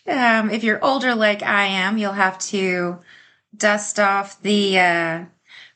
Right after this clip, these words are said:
V H S, uh, because this came out in nineteen ninety-three. Um, I just learned that Harold Ramis directed and wrote the screenplay,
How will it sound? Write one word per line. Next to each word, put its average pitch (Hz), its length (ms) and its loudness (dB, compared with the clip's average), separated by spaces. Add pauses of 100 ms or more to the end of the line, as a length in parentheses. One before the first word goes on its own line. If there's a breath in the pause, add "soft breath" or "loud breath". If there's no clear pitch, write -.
V 214 180 0
H 196 240 -2
S, 202 500 0 (600 loud breath)
uh, 208 320 2
because 214 300 -2
this 262 180 -4
came 247 260 2
out 214 200 2
in 196 260 -4
nineteen 208 460 -2
ninety-three. 180 880 0 (260)
Um, 175 520 -4 (300)
I 196 280 -8
just 254 440 0
learned 185 480 0 (140)
that 175 1120 0 (160)
Harold 214 460 0 (100)
Ramis 196 840 -2 (140)
directed 220 760 0
and 202 160 -2
wrote 185 200 0
the 180 60 -8
screenplay, 214 960 0